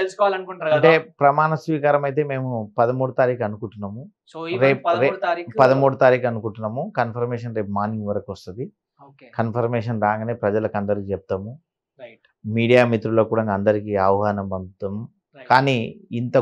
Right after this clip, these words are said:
Speaker 2: గొప్ప అవకాశం ఇచ్చిన మా మహబూబ్ నగర్ జిల్లా ప్రజలకు, మా బీఆర్ఎస్ పార్టీ ముఖ్యులకు, పార్టీ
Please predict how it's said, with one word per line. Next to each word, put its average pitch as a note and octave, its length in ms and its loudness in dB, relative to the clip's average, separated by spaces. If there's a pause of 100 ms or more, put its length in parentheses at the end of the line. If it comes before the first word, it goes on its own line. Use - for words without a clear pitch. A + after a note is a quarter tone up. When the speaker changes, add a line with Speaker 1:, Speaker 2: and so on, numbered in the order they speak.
Speaker 2:
గొప్ప A#2 200 4 (140)
అవకాశం C#3 580 2
ఇచ్చిన C3 240 -8 (600)
మా A2 100 0 (100)
మహబూబ్ A#2 440 -4
నగర్ A2+ 260 2 (1400)
జిల్లా A#2 340 8 (120)
ప్రజలకు, A#2 460 6 (840)
మా A#2+ 100 10 (160)
బీఆర్ఎస్ C3 600 6
పార్టీ C3 380 4 (1500)
ముఖ్యులకు, A#2+ 680 4 (580)
పార్టీ A#2+ 280 6